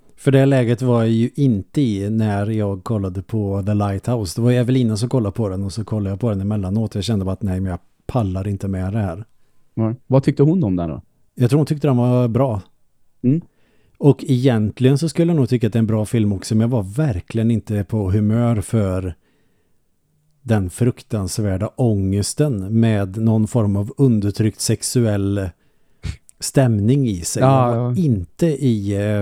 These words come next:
Speaker 1: humör för det.
Speaker 2: Nej, just det. Ja, ja. Så kan det gå.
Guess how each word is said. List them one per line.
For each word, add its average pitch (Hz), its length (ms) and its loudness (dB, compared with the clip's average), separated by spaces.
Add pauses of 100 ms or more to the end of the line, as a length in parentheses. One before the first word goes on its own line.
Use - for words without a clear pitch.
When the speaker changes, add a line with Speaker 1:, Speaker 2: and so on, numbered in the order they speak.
Speaker 1:
humör 101 340 2
för 113 140 -6
det. 87 160 -8 (680)
Speaker 2:
Nej, 110 260 0 (200)
just 107 220 -12
det. 98 100 -8 (1400)
Ja, 95 180 -4
ja. 85 160 -6 (2250)
Så 104 180 -8
kan 98 140 -2
det 95 80 0
gå. 92 220 -2